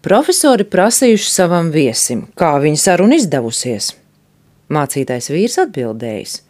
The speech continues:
"Mēs ļoti labi sapratāmies.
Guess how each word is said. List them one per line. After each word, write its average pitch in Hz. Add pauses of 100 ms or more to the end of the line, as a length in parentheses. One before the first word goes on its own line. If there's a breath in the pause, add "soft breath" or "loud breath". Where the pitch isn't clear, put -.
(360 loud breath)
"Mēs 220
ļoti 127
labi 120
sapratāmies. 120